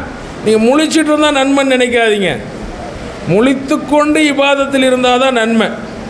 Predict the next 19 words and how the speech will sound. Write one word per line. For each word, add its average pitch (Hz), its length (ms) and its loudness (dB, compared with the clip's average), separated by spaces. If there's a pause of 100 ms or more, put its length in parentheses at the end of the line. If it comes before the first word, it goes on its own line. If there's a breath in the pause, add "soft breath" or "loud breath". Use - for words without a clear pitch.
(540)
நிறைய 262 360 2
பேருடைய 254 420 4
மனசுல 240 440 0
என்ன, 262 420 0 (520)
தூங்காம 254 560 2
இருந்தா 226 280 2
நன்மைன்னு 208 560 2
நினைச்சுக்கிறான். 170 380 0 (720 loud breath)
பிற 240 220 4
சமுதாயத்தில் 254 880 2
காப்பியடிக்கப்பட்ட 240 1300 0
நவராத்திரியோ 247 880 2 (260)
இல்ல 220 160 4
வேற 240 340 2
விதமான 240 500 0
தூங்காத 247 560 0
ராத்திரியோ 220 480 2
இது 202 240 -2
இல்ல. 208 280 2